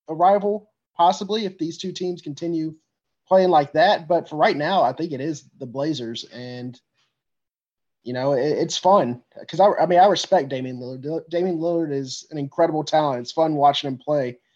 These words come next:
You kinda feel like you're rooting for the Blazers sometimes when they're not playing the Grizzlies because, you know, you, you like, they, you like watching Damian Lillard do what he does. And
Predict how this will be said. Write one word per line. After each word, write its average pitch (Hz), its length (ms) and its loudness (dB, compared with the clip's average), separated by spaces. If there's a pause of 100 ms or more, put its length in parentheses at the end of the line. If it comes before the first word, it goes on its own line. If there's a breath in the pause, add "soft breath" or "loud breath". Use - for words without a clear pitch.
(240)
You 165 80 -10
kinda 202 140 6
feel 208 160 4
like 196 160 4
you're 180 100 2
rooting 196 320 2
for 170 120 -6
the 143 60 -4
Blazers 143 480 -2
sometimes 143 600 -2
when 139 260 -4 (320)
they're 147 100 -4
not 170 240 2
playing 151 240 2
the 135 60 -4
Grizzlies 139 440 -6
because, 139 580 -4 (380)
you 160 80 -2
know, 170 60 2
you, 175 180 2
you 190 140 0
like, 180 300 4
they, 175 120 -6 (300)
you 185 120 -4
like 185 220 4
watching 175 500 2 (340)
Damian 170 280 0
Lillard 170 240 -2
do 170 100 0
what 170 100 0
he 143 80 -4
does. 135 440 -6 (680)
And 143 640 -4